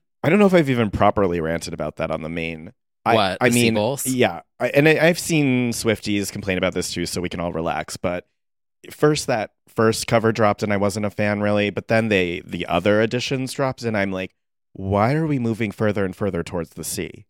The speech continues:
Speaker 2: Oh.
Speaker 1: What's happening here?"
Speaker 2: Well, did you see someone did a side-by-side? There's photographs of,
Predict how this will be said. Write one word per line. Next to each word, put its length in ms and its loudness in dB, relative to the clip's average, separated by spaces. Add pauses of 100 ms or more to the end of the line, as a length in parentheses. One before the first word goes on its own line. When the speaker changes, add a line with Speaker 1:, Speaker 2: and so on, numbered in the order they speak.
(100)
Speaker 2:
Oh. 600 0
Speaker 1:
What's 220 -4
happening 440 -4
here?" 160 -8
Speaker 2:
Well, 100 0
did 160 -6
you 120 0
see 260 0
someone 320 0
did 140 0
a 40 -2
side-by-side? 880 0
There's 260 -6
photographs 1000 -4
of, 680 0